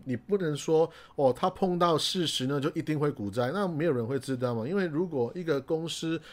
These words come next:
或是说一个商品，它要变得越来越贵，越来越多人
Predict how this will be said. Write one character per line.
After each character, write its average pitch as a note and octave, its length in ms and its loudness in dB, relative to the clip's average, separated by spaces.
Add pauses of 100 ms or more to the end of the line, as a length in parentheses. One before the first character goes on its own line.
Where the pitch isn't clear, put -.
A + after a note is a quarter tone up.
(120)
或 E3 100 2
是 D#3 120 -2
说 D#3+ 200 2
一 D#3+ 100 0
个 D3 140 2
商 D3+ 320 -4
品， A2+ 180 -2
它 C#3+ 200 0
要 D#3 160 0
变 D3+ 160 -2
得 C3+ 80 -2
越 B2+ 140 0
来 C3 100 0
越 B2+ 160 0
贵， B2 320 2 (320)
越 F#3 140 4
来 D#3+ 120 4
越 D#3+ 140 0
多 E3 180 2
人 C#3 320 2